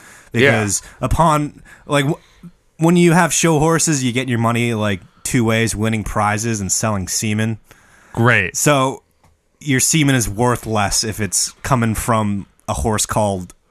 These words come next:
Speaker 2: Titanic two. You know what I
Speaker 1: Yeah, no,
Speaker 2: mean?
Speaker 1: you want,
Speaker 2: <laughs>
Speaker 1: like,
Speaker 3: You want that premium Titanic one?
Speaker 2: You, you want Egyptian pharaoh.
Speaker 1: You want that Hitachi High Boy.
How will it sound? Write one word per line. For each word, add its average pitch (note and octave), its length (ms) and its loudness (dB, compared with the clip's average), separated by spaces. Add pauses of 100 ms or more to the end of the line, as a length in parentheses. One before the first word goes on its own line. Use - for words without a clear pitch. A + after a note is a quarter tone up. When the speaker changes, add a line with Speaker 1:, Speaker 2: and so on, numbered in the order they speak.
(460)
Speaker 2:
Titanic A2 680 -4
two. F2 400 -8 (760)
You G#2 100 -4
know G#2 80 -2
what - 220 -2
I - 20 2
Speaker 1:
Yeah, C3 160 4
no, A#2 140 0
Speaker 2:
mean? - 160 4
Speaker 1:
you G3 120 6
want, F#3+ 260 4
Speaker 2:
<laughs> - 0 -
Speaker 1:
like, D#3+ 460 2
Speaker 3:
You F3+ 120 -2
want F3 160 0
that C#3 160 -2
premium D3+ 420 2
Titanic B2 600 0
one? A#2+ 240 -2
Speaker 2:
You, D#3 160 0
you D3 120 -2
want E3+ 200 2
Egyptian A#2+ 640 0
pharaoh. A2 800 0
Speaker 1:
You D3+ 160 2
want F3+ 180 4
that D3 400 2
Hitachi C#3+ 720 0
High C#3+ 760 2
Boy. G2 640 -2